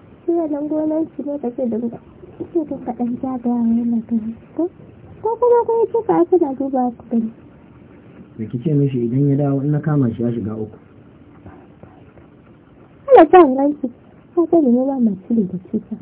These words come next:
Speaker 2: Eh?
Speaker 1: Ba ma shiri da shi.
Speaker 2: Ba kwa ne?
Speaker 1: Ba ma yin shiri.
Speaker 2: Ba kwa yin mene?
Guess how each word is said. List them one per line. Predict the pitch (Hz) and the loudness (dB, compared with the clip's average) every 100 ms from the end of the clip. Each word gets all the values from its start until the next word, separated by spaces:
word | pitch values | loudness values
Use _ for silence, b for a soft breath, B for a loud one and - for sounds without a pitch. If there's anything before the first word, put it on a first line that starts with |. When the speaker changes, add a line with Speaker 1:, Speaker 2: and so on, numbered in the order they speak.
| - - - - - | -16 -20 -20 -20 -6
Speaker 2:
Eh? | 127 214 226 - - - - - | -2 -2 -4 -14 -20 -20 -20 -12
Speaker 1:
Ba | 349 370 | 2 2
ma | 339 247 | 2 0
shiri | 294 277 220 | -4 -2 -2
da | 214 | -4
shi. | - - - - - - | -10 -16 -16 -20 -20 -20
Speaker 2:
Ba | - 127 | -6 -4
kwa | 143 135 | -2 0
ne? | 139 185 - - | -2 -4 -14 -6
Speaker 1:
Ba | 349 | -2
ma | 349 269 | 0 0
yin | 254 233 | 0 -2
shiri. | 226 233 202 - - - - - - | 0 0 0 -4 -20 -20 -20 -20 -12
Speaker 2:
Ba | 127 143 | -6 -2
kwa | 143 | 0
yin | 139 | 0
mene? | 127 120 | 0 -2